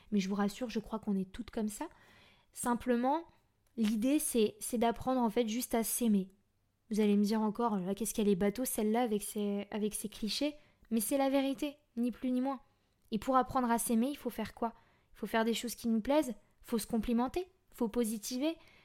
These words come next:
faut suivre un peu de développement personnel, mais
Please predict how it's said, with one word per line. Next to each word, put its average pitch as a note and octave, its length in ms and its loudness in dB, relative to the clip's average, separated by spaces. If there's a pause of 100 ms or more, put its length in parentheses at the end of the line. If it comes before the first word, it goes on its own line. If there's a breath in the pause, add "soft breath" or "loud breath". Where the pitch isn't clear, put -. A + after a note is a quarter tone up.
faut B3+ 380 0 (240 soft breath)
suivre C#4 340 2
un B3+ 100 4
peu C4+ 120 0
de A3+ 60 -2
développement B3 440 4
personnel, C4 540 0
mais G#3+ 340 2